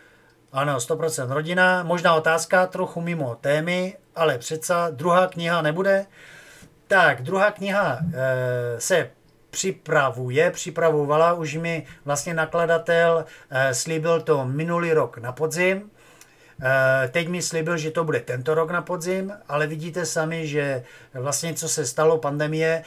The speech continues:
a, eh, vlastně celej, eh, když to řeknu, eh, eh, jak bych to řekl, biznis ohledně knížek, tak mají, eh, finanční ztráty, to si,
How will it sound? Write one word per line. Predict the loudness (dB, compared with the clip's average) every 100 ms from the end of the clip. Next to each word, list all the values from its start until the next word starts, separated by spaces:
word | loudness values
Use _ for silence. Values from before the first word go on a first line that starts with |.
| -16 _
a, | -4 0 2 2 2 0 0 -2 -4 -6
eh, | -8 -18 -8
vlastně | -6 -4 -2 -4 -4 -6
celej, | 2 4 4 2 -4 -8 -10 -14 _ _ -20 _ _ _ -10
eh, | -8
když | -6 -6
to | -4
řeknu, | -4 -4 -4 -2 -2 -4
eh, | -6 -4 -4 -8 -14 _ _
eh, | -12 -10
jak | -10
bych | -4
to | -4
řekl, | -4 -6 -6 -8 _ _ _ _ _ _ _ -8
biznis | -2 0 2 0 0 -2 -6 -10 -4
ohledně | 0 2 2 0
knížek, | -4 -6 -4 0 2 2 -4 -20 -6
tak | -4
mají, | 2 2 2 -4 -16 -2
eh, | 2 2 2 -2
finanční | -2 -2 -2 -4 -6
ztráty, | -6 -2 -2 -2 -6
to | -8 -6
si, | -4 -2 -2 -2